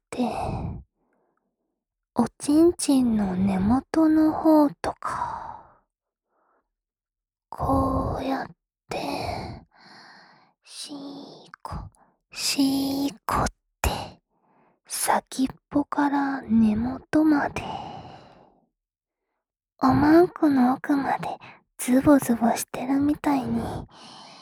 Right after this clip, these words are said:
いっぱい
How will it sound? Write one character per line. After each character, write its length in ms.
い 680
っ 40
ぱ 280
い 200